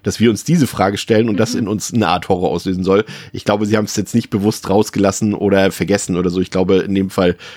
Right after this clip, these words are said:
Speaker 1: unterstellen sie uns auch ein bisschen Intelligenz. Selten passiert's, aber in dem Fall
Speaker 2: Das
Speaker 1: ist
Speaker 2: ist ja
Speaker 1: es,
Speaker 2: mal
Speaker 1: glaub ich,
Speaker 2: ganz
Speaker 1: der
Speaker 2: gut,
Speaker 1: Fall.
Speaker 2: wenn's so ist.
Speaker 1: Ja.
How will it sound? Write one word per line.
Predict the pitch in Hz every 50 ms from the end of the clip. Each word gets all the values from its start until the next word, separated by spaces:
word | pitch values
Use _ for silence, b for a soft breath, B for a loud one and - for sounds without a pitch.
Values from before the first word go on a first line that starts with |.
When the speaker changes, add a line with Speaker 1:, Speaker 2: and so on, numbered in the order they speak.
| B B
Speaker 1:
unterstellen | B 92 90 92 - - 95 95 98
sie | 85 87
uns | 87 82 -
auch | 80 82
ein | 85 82
bisschen | 87 - - 85 82 85 78 - _ _ _ -
Intelligenz. | 92 82 - 92 90 82 82 80 80 - - -
Selten | - 98 117 120 147 - - 175 170 185
passiert's, | - - 151 - - - 160 165 - - -
aber | - 107 107 107 107
in | 107
dem | 101 101 -
Fall | - 95 90 -
Speaker 2:
Das | 240
Speaker 1:
ist | 220
Speaker 2:
ist | -
ja | 233
Speaker 1:
es, | 226
Speaker 2:
mal | - -
Speaker 1:
glaub | 208 202
ich, | 202
Speaker 2:
ganz | -
Speaker 1:
der | - -
Speaker 2:
gut, | 190
Speaker 1:
Fall. | - 147 -
Speaker 2:
wenn's | 190 196 -
so | - 180
ist. | - 202 196 - - -
Speaker 1:
Ja. | - 85 -